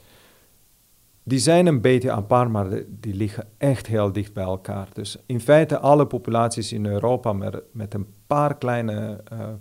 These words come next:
ehm, uitzonderingen, die zitten heel dicht bij elkaar. We zitten een beetje verder van elkaar natuurlijk met, met mensen in Midden-Oosten of Azië en in Afrika.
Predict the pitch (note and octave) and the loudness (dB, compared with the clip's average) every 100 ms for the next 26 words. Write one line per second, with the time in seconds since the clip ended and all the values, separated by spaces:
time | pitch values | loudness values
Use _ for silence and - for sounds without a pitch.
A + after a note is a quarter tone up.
0 | - - _ - G#2+ G2+ G2 G2 G2 - | -18 -20 _ -12 -8 -6 -6 -8 -12 -16
1 | _ _ _ - A#2 A2 C#3 C#3+ A#2+ A2+ | _ _ _ -2 0 2 2 4 2 0
2 | A2 G#2+ - - G#2+ G2 G#2+ G2+ F2+ A#2 | -2 -4 -8 -8 -8 -6 -6 -6 -2 2
3 | A#2 A#2 G#2 - G2+ G2+ - G2 F2 - | 2 2 -4 -6 -8 -8 -10 -14 -14 -20
4 | _ - _ _ _ _ _ _ - A2+ | _ -20 _ _ _ _ _ _ -4 0
5 | A#2+ B2 A#2 A#2 A#2 G2+ C#3 D3 C#3+ - | 2 2 2 0 -2 2 6 6 4 0
6 | C3 A#2 A#2 A2+ G#2+ G2+ G#2 A2+ G#2+ G#2 | 2 2 0 -2 0 -2 0 -2 -2 -4
7 | G#2 A2+ G2+ G#2 - G#2+ G2+ A2+ G#2+ G2 | -2 -4 -2 -4 -6 -8 -8 -8 -6 -4
8 | G2 G2 - G#2 G2+ F#2+ G2+ G#2 G2+ G2+ | -4 -6 -8 -8 -6 -6 -6 -4 -4 -2
9 | G#2 B2 C3 - G#2 G2 A2+ A#2 A#2 A2+ | 0 0 0 -2 -8 -6 -4 -4 -4 -6
10 | - A2+ A2 G2 G2 G2 A2 A2+ A2+ B2 | -6 -4 -4 -6 -8 -6 -4 -2 -4 -8
11 | - B2+ B2+ | -6 -6 -6